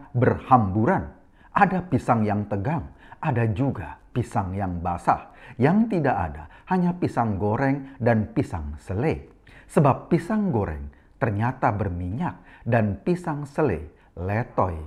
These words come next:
Kisanak. Kisanak, oh Kisanak. Ketika Big Imam sedang sibuk menghadapi persidangan di lokasi yang lain, Anies Baswedan kini sedang sibuk mengotak-atik program rumah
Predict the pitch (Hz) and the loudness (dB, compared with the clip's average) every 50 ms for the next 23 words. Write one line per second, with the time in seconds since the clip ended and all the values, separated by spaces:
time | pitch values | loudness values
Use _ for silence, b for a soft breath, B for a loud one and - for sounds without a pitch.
0 | - - - - 104 - - 82 78 - 123 76 - - - - - - - - | -14 -16 -8 -8 -8 -8 -6 -8 -6 -6 -6 -6 -8 -14 -20 -20 -14 -12 -8 -8
1 | - - - - - - - - - - 120 110 - - 123 117 127 131 135 123 | -6 -6 -6 -6 -6 -6 -6 -6 -2 -2 -2 -2 0 4 6 6 6 6 2 0
2 | - - - 123 113 95 - - - 104 - - 85 110 143 135 - - - - | 0 -2 0 0 0 0 -2 -4 -4 -4 -2 -2 -2 0 0 -2 -2 -4 -6 -8
3 | - - - - - - - - - 135 - 131 123 - 135 127 123 120 - - | -8 -8 -8 -8 -8 -10 -10 -2 -2 0 0 0 2 4 6 6 6 4 0 -4
4 | - - 113 139 156 151 - - 151 131 123 127 123 123 120 - - 135 120 117 | -6 0 2 2 2 2 0 0 0 4 4 6 6 4 2 2 2 4 4 4
5 | 120 113 - - 147 151 147 151 139 139 127 - 117 113 139 190 - 254 233 - | 4 2 2 4 4 4 4 4 2 0 2 2 2 2 2 2 2 2 0 0
6 | - - - 123 98 92 82 80 - - - - - B B B B - 131 147 | -2 -4 -4 -4 -6 -6 -8 -10 -14 -18 -20 -20 -20 B B B B 4 6 8
7 | 135 127 120 117 - - 113 113 117 - 165 156 156 156 165 170 175 190 220 185 | 10 10 8 8 6 4 4 4 4 2 2 4 4 4 2 0 -2 0 0 -2
8 | 95 78 - - - B B B B B B 92 92 90 110 143 143 - - - | -2 -4 -10 -16 -20 B B B B B B -2 0 2 2 0 0 -2 -8 -18
9 | - - 113 139 139 139 - 147 160 196 254 208 110 85 - B B B B - | -8 2 2 2 2 2 0 0 0 2 2 0 -2 -4 -8 B B B B 0
10 | - 214 185 135 113 110 - 139 117 113 117 113 - - 127 139 135 139 139 131 | 4 4 6 6 4 4 2 2 4 4 2 2 0 2 4 4 4 4 2 0
11 | 120 113 110 - - 143 - 185 175 175 - - 175 175 - 180 - - - - | 0 0 0 0 -2 0 0 -2 -4 -4 -2 -4 -4 -2 -2 -6 -6 -6 -4 0
12 | 135 139 131 117 120 127 123 127 - - - 123 135 117 110 98 - - - - | 2 2 4 4 4 4 4 2 -2 -2 2 2 4 4 4 2 0 -2 -12 -20